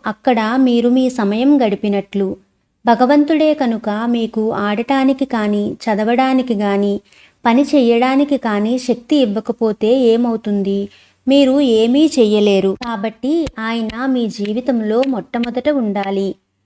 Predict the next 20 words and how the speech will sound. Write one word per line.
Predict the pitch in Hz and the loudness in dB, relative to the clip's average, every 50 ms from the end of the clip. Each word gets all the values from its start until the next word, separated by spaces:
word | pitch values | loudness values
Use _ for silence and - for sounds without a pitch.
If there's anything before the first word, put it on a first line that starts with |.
| _ _ _ - | _ _ _ -2
మీ | 247 269 302 302 | 2 4 4 4
హృదయంలో | 294 269 233 196 247 262 294 294 302 311 311 311 | 4 2 2 2 4 2 4 2 2 2 2 2
ఏముందో | 302 277 247 226 220 226 226 226 226 220 214 226 | 2 2 2 0 0 0 -2 -2 -2 -2 -2 -2
ఆ | 247 262 - - 233 240 | -2 -2 -2 -4 -4 -4
భగవంతునికి | 202 214 208 202 214 220 233 240 233 247 240 247 240 285 | -2 -4 -4 -4 -4 -4 -4 -4 -2 -2 -2 -2 -2 -2
తెలుసు. | 285 254 220 214 208 - - 208 202 185 - _ _ _ _ _ _ - | 0 0 0 0 -2 -4 -4 -6 -6 -6 -8 _ _ _ _ _ _ -6
ఆయనకి | 220 226 233 247 269 294 285 302 294 - 240 247 285 | -2 0 2 4 4 4 2 2 0 -2 -2 -2 -2
అక్కడ | 254 - - - 269 269 294 | -2 -2 -6 -6 -2 -2 -2
ప్రథమ | 285 254 220 185 214 233 277 | -2 -2 -4 -4 -2 -4 -4
స్థానం | 240 - - 254 220 214 214 226 254 | -4 -4 -4 -6 -4 -4 -4 -4 -2
ఇవ్వండి. | 262 233 190 185 208 202 196 190 190 185 190 - _ _ _ _ _ _ _ _ _ _ _ _ - | -2 -4 -4 -4 -4 -4 -2 -2 -2 -4 -6 -8 _ _ _ _ _ _ _ _ _ _ _ _ 0
భగవంతుణ్ణి | 233 240 226 262 277 311 311 311 330 320 311 311 320 | 0 2 4 4 4 6 4 4 4 4 4 4 4
పట్టుకునే | 320 277 214 - - 240 - 240 220 220 226 262 277 | 2 -2 -4 -4 -6 -6 -4 -4 -4 -2 0 0 0
ఒకే | 254 214 - - 233 247 269 | 0 -2 -4 -2 0 2 2
ఒక | 285 294 285 285 | 2 2 0 -2
మార్గం | 262 220 202 202 202 202 196 180 214 240 269 | -2 -2 0 -2 -4 -4 -4 -6 -2 -2 -2
ప్రేమ. | 262 - 220 208 202 202 202 202 196 190 190 - - _ _ _ _ _ _ _ - | -2 -2 -2 0 0 0 0 -2 -2 -4 -6 -8 -14 _ _ _ _ _ _ _ -8
ఆయన | 226 240 247 269 302 320 320 | -2 0 2 4 4 4 4
మీదే | 294 277 262 240 220 233 240 277 | 4 4 2 2 2 4 4 4
ధ్యానించండి. | 247 214 202 214 220 208 208 214 220 226 214 214 226 214 202 202 190 196 196 185 | 4 2 -2 -4 -2 -2 -4 -2 -4 -4 -6 -4 -6 -6 -4 -4 -4 -4 -6 -6